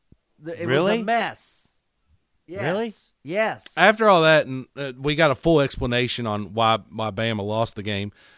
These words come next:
Speaker 3: I would
Speaker 2: <laughs>
Speaker 3: like to say that I thought Michigan, I was very impressed by Michigan.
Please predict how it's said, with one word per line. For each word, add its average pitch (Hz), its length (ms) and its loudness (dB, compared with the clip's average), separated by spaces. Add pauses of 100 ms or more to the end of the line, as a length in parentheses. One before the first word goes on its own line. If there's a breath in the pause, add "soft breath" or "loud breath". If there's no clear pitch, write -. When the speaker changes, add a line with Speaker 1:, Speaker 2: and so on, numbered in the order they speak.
(280 soft breath)
Speaker 3:
I 139 100 4
would 156 680 0
Speaker 2:
<laughs> - 40 -10
Speaker 3:
like 147 280 4
to 139 120 -2
say 139 400 4
that 117 220 -4 (200)
I 139 180 6
thought 135 340 2
Michigan, 123 720 -2 (100)
I 180 140 4
was 185 120 4
very 165 260 4
impressed 135 420 4
by 117 120 -4
Michigan. 90 460 -8